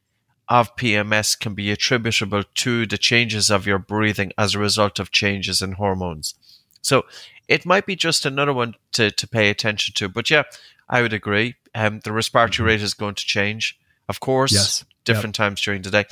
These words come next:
Speaker 1: A good, I think a, a nice respiratory rate is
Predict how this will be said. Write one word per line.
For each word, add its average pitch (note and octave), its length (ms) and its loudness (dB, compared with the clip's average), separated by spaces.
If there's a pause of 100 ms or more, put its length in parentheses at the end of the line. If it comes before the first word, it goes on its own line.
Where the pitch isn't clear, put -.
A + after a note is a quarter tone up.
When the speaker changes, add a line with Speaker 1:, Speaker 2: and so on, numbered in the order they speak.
(420)
Speaker 1:
A F3+ 60 4
good, A3 320 4
I G3+ 60 2
think A3 460 -6
a, - 80 2
a D3+ 100 0 (100)
nice E3+ 520 4 (120)
respiratory C3 600 2
rate A#2+ 280 4
is A2+ 220 -2